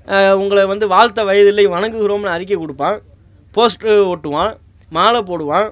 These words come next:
சிலை வைப்பான், சிலைக்கு போய் மரியாதை பண்ணுவான். திமுக காரனா இருந்தா பெரியார் சிலைக்கு போவான், கருணாநிதி சிலைக்கு போவான், அதிமுக காரனா இருந்தா எம் ஜி ஆர் சிலைக்கு போவான், ஜெயலலிதா சிலைக்கு போவான்.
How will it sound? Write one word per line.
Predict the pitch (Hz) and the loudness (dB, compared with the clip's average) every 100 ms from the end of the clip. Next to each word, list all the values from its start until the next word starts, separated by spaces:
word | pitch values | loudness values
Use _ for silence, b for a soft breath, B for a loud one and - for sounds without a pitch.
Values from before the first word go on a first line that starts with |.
| - | -10
சிலை | - 208 247 | -6 -2 0
வைப்பான், | 214 - 170 | -2 -2 -2
சிலைக்கு | 208 - 220 247 220 | 0 -2 -2 -2 -2
போய் | 220 | -4
மரியாதை | 208 185 208 202 | -2 0 0 0
பண்ணுவான். | 170 151 165 208 | -6 -6 -6 -6
திமுக | 226 233 214 | -10 -6 -2
காரனா | 196 196 185 | -2 -2 -4
இருந்தா | 175 269 269 B - | -2 -4 -4 B 0
பெரியார் | 202 240 214 | 2 4 2
சிலைக்கு | 190 196 175 | 0 -6 -6
போவான், | 170 196 | -4 -4
கருணாநிதி | 208 185 226 214 180 | -2 -2 -2 -4 -8
சிலைக்கு | 170 160 139 | -12 -12 -10
போவான், | 127 156 233 b b b | -6 -4 -4 b b b
அதிமுக | 170 226 240 226 | -2 -2 -4 -4
காரனா | 208 202 202 | 0 0 0
இருந்தா | 190 240 | 2 0
எம் | 226 | 2
ஜி | 226 | 0
ஆர் | 220 | -2
சிலைக்கு | 202 202 180 | -2 -4 -2
போவான், | 180 233 | -2 0
ஜெயலலிதா | 202 220 208 | 0 0 -4
சிலைக்கு | 170 180 156 | -6 -10 -8
போவான். | 139 127 226 | -8 -4 -4